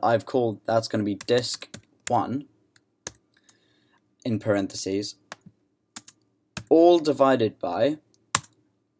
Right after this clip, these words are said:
in brackets, two star a. Now, this is literally what the formula is. So if I just bring this to the side, so you can actually see it over here.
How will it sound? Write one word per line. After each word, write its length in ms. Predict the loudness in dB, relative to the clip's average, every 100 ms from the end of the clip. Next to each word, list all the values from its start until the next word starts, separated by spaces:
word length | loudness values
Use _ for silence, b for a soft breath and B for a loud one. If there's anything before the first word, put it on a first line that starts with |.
| _ _ _ _ _ _ _ _ _ -4
in 160 | -2 4
brackets, 580 | 4 4 0 -2 -6 -12 -4
two 480 | -2 2 2 2 -2 -10
star 520 | -8 0 2 2 0 -6
a. 320 | -8 -8 -10 _ _ _ _ _ b b b b
Now, 400 | 0 4 2 0 _ _ _ _ _ _ _ _ _ _ _ -12
this 380 | -4 2 2 2
is 100 | 4
literally 400 | 4 2 0 0
what 220 | 0 -2
the 80 | -6
formula 460 | -2 -2 0 -2 0
is. 380 | 0 0 -6 -12
So 180 | -10 -6
if 240 | -6 -6 -4
I 80 |
just 180 | -4 -4
bring 200 | -6 -6
this 120 | -6
to 100 | -10
the 100 | -12
side, 480 | -8 -8 -8 -12 -16 -18 _ -20
so 140 | -14
you 80 | -14
can 100 | -12
actually 260 | -14 -12 -10
see 200 | -6 -4
it 80 |
over 180 | -4 -6
here. 260 | 0 0